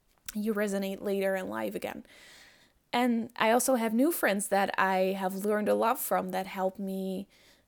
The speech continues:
uh, grow and change, and I'm also really grateful for them as well. And I think that I've met those people at those stages in my life where I needed that most, and that's kind of what happens.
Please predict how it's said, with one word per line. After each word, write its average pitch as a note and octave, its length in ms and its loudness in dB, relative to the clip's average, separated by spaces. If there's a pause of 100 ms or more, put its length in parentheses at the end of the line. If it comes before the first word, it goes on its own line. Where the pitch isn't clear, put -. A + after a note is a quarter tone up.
(140)
uh, G3+ 200 -8
grow G#3 320 2
and G#3+ 120 -4
change, G#3 680 -6
and G3 160 -8
I'm F#3 120 -6
also F#3+ 200 -4
really G3 240 0
grateful F#3+ 300 -2
for F#3+ 220 0
them G3+ 240 2
as G3+ 120 -6
well. A3 380 2 (400)
And A3+ 300 -4 (260)
I B3 140 4
think C4+ 240 0
that A#3+ 160 -2 (260)
I've A3+ 220 0
met A3 300 0
those G#3 260 2
people A#3 500 2
at G#3 220 -2
those G3+ 180 2
stages G#3 380 0
in A3 100 -2
my G3+ 140 -2
life G3 340 0
where G#3 220 0
I G#3 80 -4
needed G3+ 340 -4
that G3 220 -10
most, F#3 640 -6 (960)
and G#3+ 640 -4 (240)
that's A3 260 -2
kind A#3 200 -4
of A3 120 -6
what A3 140 -2
happens. - 680 -4